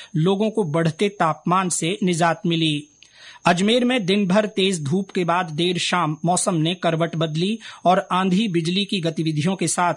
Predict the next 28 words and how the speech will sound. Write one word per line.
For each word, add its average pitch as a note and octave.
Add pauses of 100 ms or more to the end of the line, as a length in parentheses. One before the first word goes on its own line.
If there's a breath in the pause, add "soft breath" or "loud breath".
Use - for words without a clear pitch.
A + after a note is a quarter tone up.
बारिश E3
का E3
दौर D#3+
शुरू F3+
हो E3
गया, D#3+ (300 loud breath)
जो F3+
देर F3+
रात D#3+
तक F#3
जारी E3
रहा। D#3+ (580 loud breath)
बेमौसम A3
की C4+
बरसात G3+
से A#3
जिले F#3+
में G#3
कई G3+
स्थानों F#3
पर F#3+
पेड़ों F3
के F3
गिरने F3
और G#3+
बिजली E3
के F3+
पोल F#3